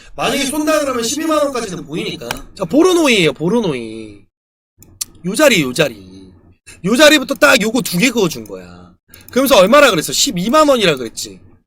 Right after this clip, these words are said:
어? 짧게 보라고. 어떻게 됐어? 봐. 십이만 원 오늘 터치했잖아. 십일만 구천오백 원. 딱 터치했잖아. 요거 한 번 더 쏩니다.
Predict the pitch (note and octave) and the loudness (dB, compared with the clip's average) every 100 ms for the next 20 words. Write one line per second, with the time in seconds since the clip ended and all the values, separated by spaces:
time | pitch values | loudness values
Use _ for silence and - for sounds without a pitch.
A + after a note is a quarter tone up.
0 | _ C#3+ A3+ - - - - _ _ _ | _ -12 -12 -18 -20 -20 -20 _ _ _
1 | - C#4 C#4+ F#3 C#3+ G2+ D3+ - A3 B2 | 0 2 2 0 -2 -4 -10 -6 -4 -4
2 | - G2 _ - - _ _ G3 D3+ G#2 | -8 -18 _ -20 -20 _ _ 0 0 -2
3 | - - - - - D4 D#4+ E4 C5+ F#3 | -14 -20 -20 -20 -10 -2 2 4 4 2
4 | E3+ E3 D4+ C#4+ C#4+ G#3+ C#3 C4 B3+ G#3+ | -2 -4 -4 -4 -2 -4 -6 -8 -8 -10
5 | - A#2 C3+ A2 A2+ - A3 - A3+ - | -10 -14 -14 -14 -16 -10 -8 -8 -10 -8
6 | A3+ D3+ - - _ _ _ _ _ B3 | -8 -8 -14 -20 _ _ _ _ _ -2
7 | A#3+ D4+ D4+ E3+ D#3+ C#4+ C4 D#3+ F#2+ | 2 2 2 0 -4 -4 -8 -12 -16